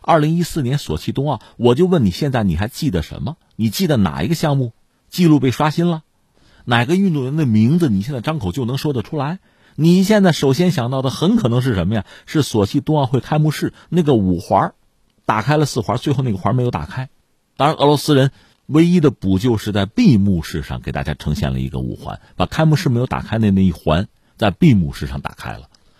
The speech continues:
他们能做的补救就是这个，而这给我们留下的印象可能最为深刻。我是说，在新媒体时代，其实在索契冬奥会开幕式还没有到来的时候，云集在索契的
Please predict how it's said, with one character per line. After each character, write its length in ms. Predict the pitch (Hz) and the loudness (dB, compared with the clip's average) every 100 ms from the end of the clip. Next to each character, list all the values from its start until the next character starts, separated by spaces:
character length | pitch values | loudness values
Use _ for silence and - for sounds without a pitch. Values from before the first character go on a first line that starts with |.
| _ - | _ -10
他 240 | - 214 | 0 2
们 160 | 208 151 | 2 2
能 180 | 147 170 | 0 0
做 220 | 175 123 | 0 2
的 100 | 101 | 0
补 260 | - 73 | -2 -8
救 180 | 73 101 | -2 -2
就 160 | 82 82 | -2 -4
是 140 | 80 | -6
这 160 | 76 65 | -6 -8
个， 80 | - | -4
而 160 | 104 | -4
这 180 | 101 170 | 0 -2
给 100 | 78 | 2
我 140 | 87 73 | 0 0
们 120 | 67 | 0
留 100 | 76 | -2
下 120 | 82 | -2
的 100 | 71 | 0
印 140 | 87 | 0
象 160 | 78 71 | 0 -4
可 120 | - | -4
能 100 | 67 | -6
最 160 | 82 92 | 0 2
为 100 | 113 | 2
深 320 | - 151 165 | 0 -4 -4
刻。 220 | - - _ _ _ | -8 -20 _ _ _
我 120 | 113 | -2
是 140 | 123 143 | 0 2
说， 180 | 170 - - | 0 -2 -16
在 220 | - 135 117 | -4 -2 -2
新 260 | - 226 | 0 2
媒 160 | 170 110 | 4 2
体 200 | - 67 | -4 -10
时 180 | - 65 | -10 -10
代， 220 | 67 _ _ _ _ _ _ | -10 _ _ _ _ _ _
其 180 | - 175 | -2 0
实 80 | 180 | 2
在 120 | 170 | 0
索 220 | - 92 | -2 -2
契 140 | 87 117 | -2 -2
冬 140 | 147 | 0
奥 100 | 135 | 0
会 100 | 113 | 0
开 220 | 107 - | -4 -2
幕 160 | 156 131 | 0 0
式 240 | - 117 - - _ | -2 -6 -6 -20 _
还 200 | - 139 | -4 0
没 360 | 139 123 127 180 | 0 2 2 2
有 220 | 104 64 _ _ _ - | 2 -2 _ _ _ -2
到 260 | 196 143 87 | 2 4 2
来 380 | 71 58 101 | -2 -4 -4
的 140 | 185 170 | -2 -2
时 200 | - 62 | -4 -14
候， 180 | - - _ _ _ _ | -16 -20 _ _ _ _
云 340 | 120 135 156 170 | 2 6 6 6
集 220 | - 107 | 2 -2
在 240 | 107 85 | -2 -4
索 260 | 73 90 67 | -4 -4 -4
契 260 | - 107 87 | -4 -2 -2
的 140 | - | -4